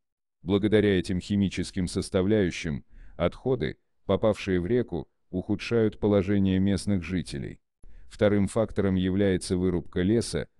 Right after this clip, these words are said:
где государственные правители просто продали древесину заграничным заказчикам. Пожилой мэр не желает встревать в бизнес больших властей, он закрывает глаза, получая минимальные доходы.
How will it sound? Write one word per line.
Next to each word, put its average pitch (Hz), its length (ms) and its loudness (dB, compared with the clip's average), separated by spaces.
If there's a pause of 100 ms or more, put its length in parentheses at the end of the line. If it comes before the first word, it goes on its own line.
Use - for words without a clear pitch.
(260)
где - 220 2
государственные 104 840 0
правители 101 540 0
просто 104 420 -2
продали 98 440 0
древесину 90 800 -4 (340)
заграничным 107 800 2
заказчикам. 90 840 -2 (500)
Пожилой 92 480 2
мэр 101 320 2 (280)
не 101 160 4
желает 120 400 4
встревать 113 500 0
в 101 80 -6
бизнес 101 400 0
больших 98 460 -2
властей, 87 600 -2 (340)
он 107 180 2
закрывает 110 580 2
глаза, 95 540 2 (280)
получая 101 500 2
минимальные 98 680 2
доходы. 87 560 -2